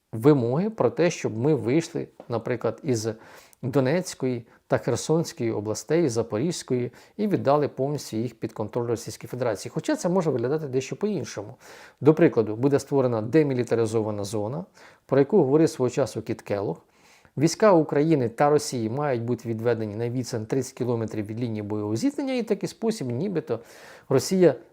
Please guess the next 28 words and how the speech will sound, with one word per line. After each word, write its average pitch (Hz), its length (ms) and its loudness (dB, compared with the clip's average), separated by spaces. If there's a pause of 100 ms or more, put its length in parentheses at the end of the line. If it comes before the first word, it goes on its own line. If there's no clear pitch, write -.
зафіксує 160 800 4
те, 180 300 0
що - 380 -4
українських 123 800 -4
військ 196 300 -4
нема 135 320 -2
на 131 280 -2
території 147 680 -2 (240)
згаданих 110 480 0
чотирьох 110 460 -4
регіонів. 101 500 -4 (960)
Це, 170 220 2
знову 147 240 2
ж - 80 -8
таки, 120 160 -4
поки 139 240 0
що 135 160 -8
моє 131 140 -2
припущення, 196 480 -4
тому 143 240 -4
що 123 160 -10 (340)
офіційних 190 580 -2 (260)
заяв 131 460 0
з - 40 -20
цього 113 220 -4
приводу 127 500 -4 (240)
не 127 160 0
було. 104 280 -4